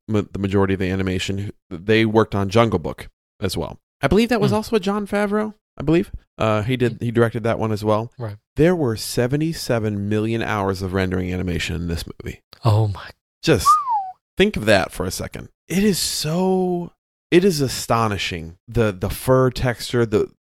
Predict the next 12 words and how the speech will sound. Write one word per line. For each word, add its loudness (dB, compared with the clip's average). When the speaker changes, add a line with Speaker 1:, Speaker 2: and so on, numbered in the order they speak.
Speaker 1:
the 0
Mufasa -2
sitting 0
on 0
the -4
edge 0
with -2
setting 0
light -2
in -4
his -2
eyes 2